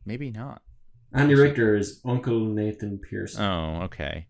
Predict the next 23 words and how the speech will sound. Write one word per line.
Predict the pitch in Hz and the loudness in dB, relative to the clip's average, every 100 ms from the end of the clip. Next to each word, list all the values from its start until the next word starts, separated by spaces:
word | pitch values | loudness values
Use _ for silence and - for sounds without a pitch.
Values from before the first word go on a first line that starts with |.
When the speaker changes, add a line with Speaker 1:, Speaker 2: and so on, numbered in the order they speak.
| - | 4
Speaker 1:
Oh, | 156 113 | 6 6
oh, | - | 2
Speaker 2:
Okay. | 95 | 0
Speaker 1:
here | 95 | 2
we | |
go. | 82 78 - | 4 2 0
Tim | 123 110 | 0 2
Meadows | 95 87 85 80 | 2 4 2 2
as | 78 - | -2 -2
Sheriff | - 95 87 85 - | 0 2 2 0 -2
Doug | 87 80 - | -2 -2 -2
Armstrong. | 78 78 - - 69 78 - | -6 -6 -6 -6 -6 -8 -10
He's | 98 80 | -8 -6
a | |
sheriff, | 76 78 71 71 | -4 -4 -4 -4
so | 78 | -8
he's | 73 69 | -8 -6
definitely | 71 - 71 | -6 -6 -12
the | 69 | -8
bad | 71 71 | -8 -10
zoo | 71 - | -10 -10
boy. | - - - _ _ _ _ _ _ _ - | -10 -12 -14 _ _ _ _ _ _ _ -8
Speaker 2:
Hmm. | 113 | -6